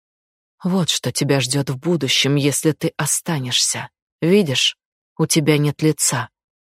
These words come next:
Ты только отражаешь то, что в твоём понимании хотят видеть окружающие. В груди шевелится ужас. В лице куклы, усеянном осколками, в которых отражается небо,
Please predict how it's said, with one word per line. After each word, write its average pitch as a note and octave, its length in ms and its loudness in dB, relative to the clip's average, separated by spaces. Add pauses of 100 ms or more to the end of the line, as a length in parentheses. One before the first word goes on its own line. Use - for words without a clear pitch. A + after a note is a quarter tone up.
(120)
Ты E3 100 0
только E3 320 4
отражаешь D#3 760 2
то, G3 220 -6 (240)
что - 260 -2
в - 60 -6
твоём E3+ 440 4
понимании D#3 680 2
хотят D3 420 -2
видеть D3 380 0
окружающие. D#3+ 1000 -2 (760)
В D3+ 140 0
груди D3 480 0
шевелится D3 760 0
ужас. - 540 -2 (760)
В D#3+ 60 2
лице D3+ 300 2
куклы, D#3 440 -2 (120)
усеянном D3+ 640 2
осколками, D3 640 0 (180)
в - 80 -20
которых D#3+ 400 2
отражается D3 680 0
небо, D3 340 0